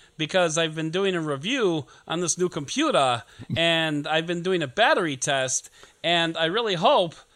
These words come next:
Speaker 1: that it'll last. It says I have an hour and twelve minutes, so it should be <laughs> okay. But, uh, and yeah, by the way, we are kind of on a hard deadline tonight because
Speaker 2: Okay.
Speaker 1: after we're done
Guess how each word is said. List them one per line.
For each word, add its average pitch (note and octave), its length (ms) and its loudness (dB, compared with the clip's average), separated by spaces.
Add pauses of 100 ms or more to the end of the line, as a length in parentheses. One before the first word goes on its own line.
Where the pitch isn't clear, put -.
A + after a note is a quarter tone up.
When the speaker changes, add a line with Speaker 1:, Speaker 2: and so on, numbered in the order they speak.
(140)
Speaker 1:
that F3 180 2
it'll E3+ 280 2
last. G#3+ 360 4
It C3+ 40 -8
says A#3+ 240 2
I G3 80 4
have F#3 180 2
an E3+ 60 -2
hour E3 200 0
and C#3 100 -6
twelve B2 340 -2
minutes, F#2+ 300 -10
so A#2 180 -2
it A#2+ 100 0
should D#3+ 200 -4
be C#3+ 160 -2
<laughs> C#3 120 0
okay. A2 360 -2 (440)
But, B2 480 -2
uh, B2 220 2
and E3 160 2
yeah, F#3 160 6
by E3 160 4
the E3 80 0
way, D3+ 120 0
we D3+ 140 0
are F#3 140 4
kind F#3+ 180 2
of E3 80 0
on D#3 100 2
a B2+ 80 0
hard D3 300 2
deadline C3+ 420 0
tonight B2 360 -6
because A#2 400 -6
Speaker 2:
Okay. G2+ 80 -6
Speaker 1:
after C3 280 -4
we're A#2+ 140 -8
done A#2+ 320 -6